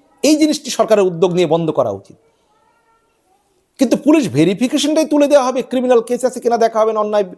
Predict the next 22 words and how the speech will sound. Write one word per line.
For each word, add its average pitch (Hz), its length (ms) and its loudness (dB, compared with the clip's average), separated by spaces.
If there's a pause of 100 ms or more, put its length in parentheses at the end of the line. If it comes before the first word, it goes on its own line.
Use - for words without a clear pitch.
(260)
বেঅন্যায় 202 340 2
এগুলো 196 220 0
দেখা 185 240 0
হবে 202 160 0
না, 160 140 -10 (120)
এটা 262 140 -6
কেমন 233 220 2
করে 139 140 0
হয়? 98 120 -8 (500)
বাংলাদেশের 175 300 2
জনগণ 202 380 2
আপনারা 240 220 -2
সচেতন 185 460 -2
হন, 127 180 -2
নাহলে 143 200 0
আপনাদের 175 340 -2
দেশটা 175 320 -2
কোন 185 260 -2
জায়গায় 208 200 0
যাবে 185 180 2
বুঝতে 202 220 -4
পারছেন? 202 280 -6